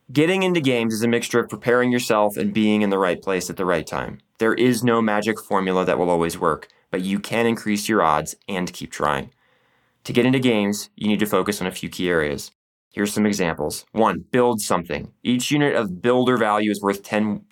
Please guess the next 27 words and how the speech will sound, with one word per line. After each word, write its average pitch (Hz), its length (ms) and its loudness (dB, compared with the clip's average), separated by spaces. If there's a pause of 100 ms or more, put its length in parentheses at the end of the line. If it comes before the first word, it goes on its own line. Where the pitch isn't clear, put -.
units 104 300 0
of 98 140 -4
conventional 98 580 0
education 101 560 0
or 98 100 2
traditional 92 520 -2
resume 82 400 -2
value. 69 320 -4 (680)
Join 110 200 2
a - 20 2
mod 110 240 2
team, 110 240 2
build 107 180 2
a 104 40 6
Roblox 104 540 2
game 104 260 2
mode, 101 260 2
make 101 240 -2
custom 104 300 -4
maps 98 220 -2
for - 120 -4
your 90 60 -2
favorite 101 300 0
game, 95 200 0
whatever 101 320 4
it 98 60 2
is, 92 280 0